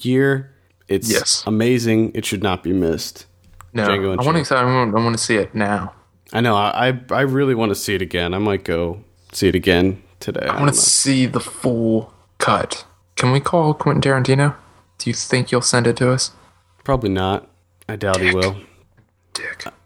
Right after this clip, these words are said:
Speaker 1: I wanted to get your thoughts on
Speaker 2: Probably
Speaker 1: Spike
Speaker 2: too
Speaker 1: Lee's comments on,
Speaker 2: Oh, that's
Speaker 1: on
Speaker 2: not even
Speaker 1: Django.
Speaker 2: s-, I don't even wanna talk about him.
Speaker 1: <laughs>
Speaker 2: That's, uh,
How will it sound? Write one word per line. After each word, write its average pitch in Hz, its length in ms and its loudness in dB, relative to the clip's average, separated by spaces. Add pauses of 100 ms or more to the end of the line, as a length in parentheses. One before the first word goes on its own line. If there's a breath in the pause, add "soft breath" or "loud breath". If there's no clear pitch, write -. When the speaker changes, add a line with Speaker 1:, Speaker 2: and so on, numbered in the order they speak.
Speaker 1:
I 127 40 0
wanted 156 260 2
to 143 80 0
get 135 160 2
your 123 180 4
thoughts 120 840 0
on 98 720 0 (280)
Speaker 2:
Probably 120 240 2
Speaker 1:
Spike - 80 -6
Speaker 2:
too 110 80 0
Speaker 1:
Lee's 120 360 0 (280)
comments 135 720 0 (180)
on, 135 140 0
Speaker 2:
Oh, 113 140 2
that's 120 260 -2
Speaker 1:
on 202 60 0
Speaker 2:
not 123 120 2
even 131 220 0
Speaker 1:
Django. 131 40 -14
Speaker 2:
s-, - 360 -8
I 117 160 2
don't 104 160 -2
even 87 120 -10
wanna 67 180 -12
talk - 320 -6
about 139 220 2
him. 131 300 -6
Speaker 1:
<laughs> - 40 -16
Speaker 2:
That's, - 320 0
uh, 110 80 0